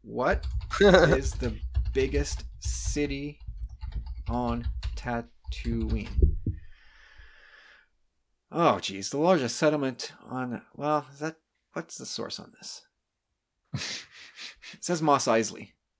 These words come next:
Speaker 2: Eee.
Speaker 1: That's not looking good for that, that particular ci-, city being Mos Eisley. That's, that's not good. What's the, what's Bestine? What's Best-, Bestine on Tatooine? I wanna Google that.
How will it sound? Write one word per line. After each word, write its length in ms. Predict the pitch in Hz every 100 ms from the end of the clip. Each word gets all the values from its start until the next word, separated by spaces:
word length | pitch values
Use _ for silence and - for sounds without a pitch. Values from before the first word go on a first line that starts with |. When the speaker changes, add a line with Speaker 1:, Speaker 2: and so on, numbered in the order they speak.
| _ _ _ _ _ _ -
Speaker 2:
Eee. 520 | 123 143 101 92 90 - - -
Speaker 1:
That's 180 | 131 147
not 140 | 123
looking 220 | 120 120
good 220 | 123 107
for 140 | - 117
that, 260 | 113 - 117
that 300 | 120 - -
particular 380 | 110 120 113
ci-, 340 | 110 127 113 110
city 280 | - 123 110
being 200 | 117 113
Mos 220 | 104 101
Eisley. 300 | 127 98 98
That's, 240 | 113 117
that's 260 | - 113 -
not 160 | -
good. 200 | - - - _ - - - - - _ _ _ _ _ _ _ _ _ _ _ _ _ _ _ _ _ _ _ _ _ _ _ _ _ _ _ _ - -
What's 300 | 175 202 -
the, 340 | 240 233 208 - -
what's 180 | 180
Bestine? 600 | 135 151 - 160 123 104 -
What's 200 | 156 -
Best-, 460 | 160 139 - - -
Bestine 360 | 113 - 131
on 120 | 104 98
Tatooine? 480 | 101 101 113 113 - - _
I 80 | -
wanna 140 | 127
Google 280 | 113 120 104
that. 200 | - -